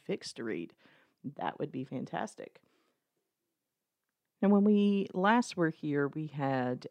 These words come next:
a pretty fantastic conversation with Gabna forty-three, I've gotta tell you, and, um, I was so excited that we were able to have her on.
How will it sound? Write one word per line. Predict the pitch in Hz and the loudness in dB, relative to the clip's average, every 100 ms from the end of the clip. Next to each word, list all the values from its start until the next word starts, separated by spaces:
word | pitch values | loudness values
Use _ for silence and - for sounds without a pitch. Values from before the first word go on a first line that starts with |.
| - | -4
a | 131 123 120 120 120 117 117 110 - _ _ _ _ _ - | 0 2 2 0 -2 -4 -6 -10 -14 _ _ _ _ _ -6
pretty | 262 190 | -4 0
fantastic | 135 120 - - - | 0 0 -2 -6 -8
conversation | - - - - - - 131 | -6 -6 -6 -8 -6 -4 -4
with | - 131 | -6 -6
Gabna | 127 117 113 113 | 0 2 2 0
forty-three, | 113 117 117 120 113 110 | -4 -6 -4 -2 0 0
I've | 110 | -2
gotta | 117 | -4
tell | 113 120 117 | -2 -2 -2
you, | 120 117 | -2 -4
and, | 113 120 117 113 113 - _ _ _ _ _ _ - | -4 -4 -2 -2 -4 -8 _ _ _ _ _ _ -12
um, | 123 113 107 104 - _ _ - | -6 -4 -4 -6 -10 _ _ -2
I | 160 | 0
was | 156 | 0
so | - 135 | 0 -2
excited | 127 - 131 123 120 | -2 0 4 4 2
that | 110 | 0
we | 117 | 0
were | 117 113 | -2 -2
able | 117 113 | -2 -4
to | 131 | -6
have | 117 127 | -6 -4
her | 127 | 2
on. | 190 190 185 | 4 6 4